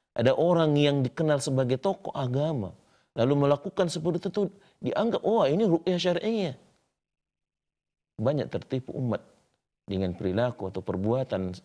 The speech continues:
oknum-oknum yang mengatasnamakan syar'i. Maka kita lihat ruqyah syariah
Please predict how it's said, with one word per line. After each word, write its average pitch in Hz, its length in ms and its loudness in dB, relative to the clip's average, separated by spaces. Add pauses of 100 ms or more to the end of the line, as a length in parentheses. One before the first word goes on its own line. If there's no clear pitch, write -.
(240)
oknum-oknum 120 880 -4
yang 98 160 -2
mengatasnamakan 110 800 -2 (960)
syar'i. 82 720 -6 (640)
Maka - 160 -14
kita 113 160 2
lihat 117 240 2 (1200)
ruqyah 110 400 0 (640)
syariah 82 720 -8